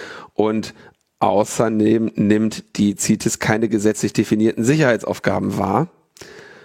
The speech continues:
äh, sondern sie unterstützt und berät ja nur. Insofern sagen,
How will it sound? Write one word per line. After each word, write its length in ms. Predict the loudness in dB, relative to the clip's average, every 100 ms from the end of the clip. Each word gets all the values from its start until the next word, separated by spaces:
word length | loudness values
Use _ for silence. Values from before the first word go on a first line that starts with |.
| -8
äh, 240 | -2 0 0
sondern 320 | 2 2 2
sie 80 | 0
unterstützt 440 | 0 0 0 0
und 80 | 0
berät 340 | 2 2 2 -2
ja 80 |
nur. 260 | -6 -6 -6
Insofern 540 | -2 -2 0 0 0
sagen, 520 | 0 0 0 0 0